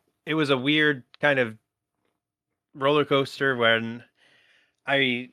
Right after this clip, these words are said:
knew that song, like, January nineteen seventy-nine, and I think that song is, like, really good, and, like, it's, like, appeared on a lot of my, like, playlists and stuff. And then I listened to the, uh, suggested song and album,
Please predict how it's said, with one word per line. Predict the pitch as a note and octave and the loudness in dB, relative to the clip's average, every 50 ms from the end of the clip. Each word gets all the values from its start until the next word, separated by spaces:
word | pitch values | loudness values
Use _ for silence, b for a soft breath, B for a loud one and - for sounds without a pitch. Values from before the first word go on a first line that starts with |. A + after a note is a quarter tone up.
| _ - | _ -12
knew | D3 C#3 D#3 E3 D#3 C#3+ | -6 -4 -2 -2 0 2
that | C#3 B2+ A#2+ A#2 | 2 2 2 0
song, | - - D3 C#3 C#3 C3+ B2+ | -2 0 2 2 2 0 0
like, | A#2+ A2+ A2 G#2+ | -2 -2 -4 -2
January | A2 B2+ B2 B2+ B2+ B2 B2 A#2+ A#2 | -4 -4 -4 -4 -4 -4 -4 -4 -2
nineteen | A#2+ A#2+ B2 B2 - - | -4 -4 -6 -6 -8 -10
seventy-nine, | - B2+ A2+ A2 A2 A2 A2+ A2+ A#2+ B2+ C3 B2 | -8 -8 -8 -6 -6 -4 -4 -2 -2 -2 -4 -4
and | A2 G#2+ | -4 -4
I | G#2+ A2 | -4 -4
think | - A#2+ G#2+ G#2 | -6 -8 -8 -6
that | A2 A2 A#2+ - | -6 -6 -6 -6
song | - A#2+ A2+ A2 A2 | -6 -6 -6 -6 -6
is, | G#2 G2 | -6 -6
like, | G#2+ G2+ G2 F#2 _ _ _ _ _ _ _ _ _ _ _ _ _ _ _ | -6 -6 -6 -6 _ _ _ _ _ _ _ _ _ _ _ _ _ _ _
really | - B2 A#2+ A2 G#2+ | -10 -8 -6 -6 -6
good, | F#2+ - A#2+ A#2 B2 C3+ C#3 | -6 -4 -2 0 0 0 -2
and, | B2+ A#2 A2 | -4 -4 -2
like, | A2 G#2 G#2 G2 - - | -2 -2 -4 -4 -8 -14
it's, | - C3+ A2+ G#2+ - - | -14 -14 -14 -14 -10 -8
like, | A2 G#2 G2+ | -8 -8 -8
appeared | G#2 G2+ - A#2+ A2+ A2 G#2+ | -8 -10 -8 -8 -6 -6 -6
on | G#2 G#2 G2+ | -8 -8 -8
a | |
lot | G2+ G2+ G#2+ G#2+ G#2 | -8 -8 -8 -8 -8
of | G2+ G2+ | -10 -12
my, | G#2+ G#2+ G2 G2+ G2+ | -12 -12 -10 -10 -10
like, | G2+ G2+ G2 G2 G#2 _ _ _ _ _ _ _ _ - | -10 -12 -12 -14 -14 _ _ _ _ _ _ _ _ -4
playlists | B2 A#2 B2 C3 C3 C3 - - - - | -4 -2 -2 -2 -6 -8 -8 -12 -14 -12
and | B2+ B2+ A#2+ | -12 -12 -10
stuff. | - - C#3 C#3+ C3+ - _ _ _ _ _ _ _ _ _ _ _ _ _ _ _ _ - | -4 -2 -2 -2 -2 -4 _ _ _ _ _ _ _ _ _ _ _ _ _ _ _ _ -8
And | C3+ C3 B2 A2+ A2 | -8 -6 -6 -2 0
then | A#2+ A#2 A#2+ A#2 A2+ A2+ A2 A2 A2 _ _ _ _ _ _ _ _ _ _ _ _ _ _ _ _ - | 2 4 4 4 2 0 -2 -8 -10 _ _ _ _ _ _ _ _ _ _ _ _ _ _ _ _ -8
I | - A#2 A2+ G#2+ | -2 0 0 0
listened | G#2+ A2 A#2+ B2 - - A#2 A2+ A2 | 0 -2 -4 -6 -6 -6 -8 -8 -6
to | - B2 A#2 A2+ A2+ A2+ A2 | -6 -4 -4 -4 -4 -4 -6
the, | G#2 A2 G#2+ G#2+ G#2+ | -6 -6 -4 -4 -2
uh, | G#2 G2+ G2+ G2 G2 | -2 -2 -2 -4 -6
suggested | - - A2+ G2+ G#2 A#2 G#2+ G#2 - - A#2+ G#2+ G2 - | -8 -10 -12 -6 -2 -2 -2 -2 -4 -8 -10 -10 -10 -10
song | - A#2+ G#2+ G#2+ G#2+ G#2+ | -8 -6 -6 -6 -6 -6
and | G#2 | -6
album, | G#2 G2+ G#2 G#2+ A#2+ B2+ C3 C3+ C3 | -4 -4 -4 -4 -6 -8 -8 -8 -12